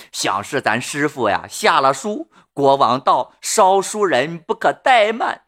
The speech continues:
一定整治宴席待他。他的时长不济，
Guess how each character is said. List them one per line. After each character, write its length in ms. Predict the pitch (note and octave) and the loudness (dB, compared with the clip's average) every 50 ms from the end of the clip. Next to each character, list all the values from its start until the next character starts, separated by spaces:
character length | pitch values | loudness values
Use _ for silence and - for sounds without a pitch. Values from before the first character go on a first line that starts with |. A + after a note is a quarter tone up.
| - A#3+ - | -20 -20 -18
一 200 | D3 D3 F#3 C4 | -12 -8 -6 -6
定 300 | B3+ - C4 A#3+ A3 G#3 _ | -6 -4 -6 -6 -6 -4 _
整 320 | - G#3+ F3+ D3 F3 G3 | 0 0 0 0 -6 -12
治 160 | - - B3+ B3 | -10 -10 -10 -10
宴 380 | A3+ C4 C#4 B3+ A#3+ A3 A3 | -4 -2 0 0 0 0 -2
席 260 | A3 - - A3+ B3 | -6 -10 -12 -12 -14
待 600 | C4+ - - - E4 F#4+ F#4+ - G#3+ F3+ E3+ E3+ | -6 -2 0 0 2 2 2 2 2 2 0 0
他。 300 | E3 G3+ F3+ - - _ _ _ _ - - _ | 0 0 -2 -2 -4 _ _ _ _ -20 -20 _
他 140 | - F#3+ F#3+ | -2 0 0
的 80 | E3 E3 | 2 0
时 340 | D#3 - - - F3+ A#3 C#4 | -2 -2 -6 -2 -2 -2 -2
长 380 | - - - C#3 D3 - F#4+ - | 0 0 0 2 2 0 0 -4
不 120 | - - | -6 -6
济， 300 | E3+ - F3 C#3+ - _ | -6 -6 -10 -12 -14 _